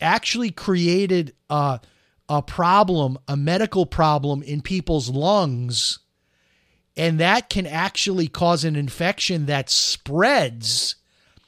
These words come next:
I mean, this is almost like a biological weapon if this is in fact happening. So this is the latest.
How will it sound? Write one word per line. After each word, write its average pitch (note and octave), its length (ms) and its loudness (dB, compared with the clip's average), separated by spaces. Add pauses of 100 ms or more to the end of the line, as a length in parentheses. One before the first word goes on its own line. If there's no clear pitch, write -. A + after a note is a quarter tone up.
(260)
I - 60 -10
mean, F3 140 0
this C4 160 2
is A#3 140 4
almost F#3 340 2
like E3+ 180 -2
a D#3+ 60 2
biological D#3+ 920 0
weapon D#3+ 460 0 (480)
if D#3 200 -2
this F#3+ 240 4
is E3 140 0
in D#3 100 0
fact C#3+ 320 -2
happening. F#3+ 360 -2
So D#3+ 140 -2
this F3 240 0
is A3 120 -4
the G3 120 2
latest. E3 420 2